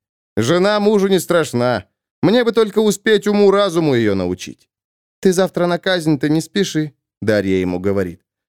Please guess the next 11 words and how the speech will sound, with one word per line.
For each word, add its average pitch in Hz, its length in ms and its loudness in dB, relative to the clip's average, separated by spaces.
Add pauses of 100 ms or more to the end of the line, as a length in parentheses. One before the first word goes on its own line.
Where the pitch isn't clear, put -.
(140)
«А 185 120 2
скажи, 202 320 0
мол, 208 200 2
у 196 60 2
тебя 190 240 0
дело 180 300 0
есть, 95 640 -8
помирать, 175 420 0
мол, 180 220 0
тебе 165 200 0
нельзя, 160 520 -2